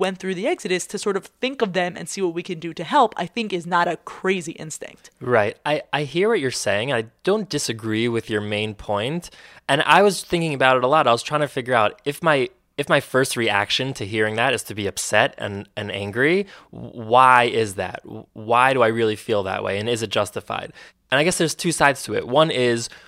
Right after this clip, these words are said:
Speaker 2: the oppression side of it. And so the Jews, we were oppressed in Egypt, and now there's another group that's oppressed, the Palestinians. It could be other groups throughout the world or hi-, history that we want to make the comparison to also.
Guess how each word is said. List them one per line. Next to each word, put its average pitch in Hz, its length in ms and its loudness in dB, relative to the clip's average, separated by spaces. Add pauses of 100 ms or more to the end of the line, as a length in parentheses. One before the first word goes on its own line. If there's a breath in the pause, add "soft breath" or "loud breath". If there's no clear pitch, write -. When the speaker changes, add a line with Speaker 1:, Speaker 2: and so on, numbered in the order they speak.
(600 loud breath)
Speaker 2:
the 117 560 -4
oppression 110 600 2
side 101 320 -4
of 98 140 -8
it. 117 260 -2
And 113 200 -8
so 113 80 -10
the 113 100 -8
Jews, 127 400 -2 (160)
we 127 220 -2
were 120 160 2
oppressed 120 420 -2
in 107 80 -6
Egypt, 120 380 -2
and 117 100 -4
now 120 500 6
there's 123 160 -2
another 139 300 4
group 120 180 0
that's 113 200 2
oppressed, 113 240 -4
the - 80 -14
Palestinians. 120 560 -2
It 127 120 -4
could 147 240 -2
be 135 380 2 (300 soft breath)
other 185 200 4
groups 127 380 -4 (160)
throughout 123 300 2
the 123 80 -2
world 120 320 2
or 117 60 -2
hi-, 110 160 -6
history 127 440 0
that 117 100 4
we 120 120 0
want 113 160 0
to 113 80 -4
make 117 180 -4
the 117 80 -10
comparison 117 440 -4
to 117 160 -6
also. 110 380 0